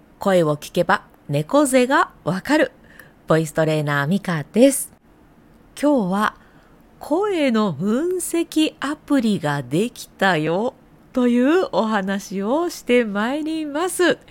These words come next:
えー、最初にお知らせを二つさせてください。えー、五日間限定で、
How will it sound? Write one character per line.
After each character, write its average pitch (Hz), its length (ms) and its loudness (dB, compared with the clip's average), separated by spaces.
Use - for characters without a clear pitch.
え 190 380 0
ー、 - 20 -4
最 302 160 0
初 311 140 -2
に 277 160 -4
お 226 80 -4
知 262 100 -2
ら 247 140 0
せ 220 140 -2
を 233 80 0
二 330 260 -6
つ 254 160 -2
さ 226 100 -4
せ 185 160 -2
て 170 140 -2
く 165 100 -8
だ 170 220 -4
さ 269 240 -2
い。 233 120 -2
え 170 80 -4
ー、 - 100 -2
五 - 320 -4
日 453 160 0
間 220 400 -4
限 175 300 -4
定 165 340 -2
で、 208 380 4